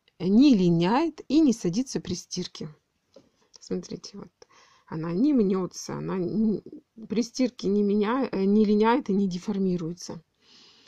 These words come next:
А, вещи обладают легким блеском, впоследствии,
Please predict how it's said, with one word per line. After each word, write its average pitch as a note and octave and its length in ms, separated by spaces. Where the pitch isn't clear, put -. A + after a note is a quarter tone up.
А, F3+ 300
вещи B3 360
обладают F#3 640
легким F#3+ 460
блеском, F3 580
впоследствии, E3 960